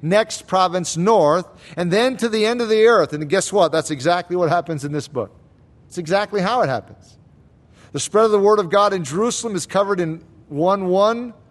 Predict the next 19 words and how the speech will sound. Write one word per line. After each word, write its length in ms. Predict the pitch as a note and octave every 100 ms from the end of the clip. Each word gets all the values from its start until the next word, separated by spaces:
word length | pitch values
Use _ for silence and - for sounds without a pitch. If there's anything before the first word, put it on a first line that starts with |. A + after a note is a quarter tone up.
| _ - -
through 360 | - F3+ F#3 G3
eight 260 | F#3 F#3+
four. 460 | - G3+ E3+ A2+ F2 - _ _ _ _ _ _ _ _ - -
The 80 | C3+
spread 260 | - G3+
of 60 | G3+
the 80 | F#3
word 180 | G3 F#3+
of 120 | D3+
God 240 | F#3+ F#3+
in 100 | F3+
Judea 400 | C3+ D3+ F#3 G#3
and 100 | F3
Samaria 480 | - E3+ F#3+ A3 A3
is 120 | E3
covered 320 | - F#3 F3+
in 120 | D#3 D#3+
eight 280 | F#3 G3 F#3
five 680 | - F#3+ G#3+ A#3 A#3+ F3+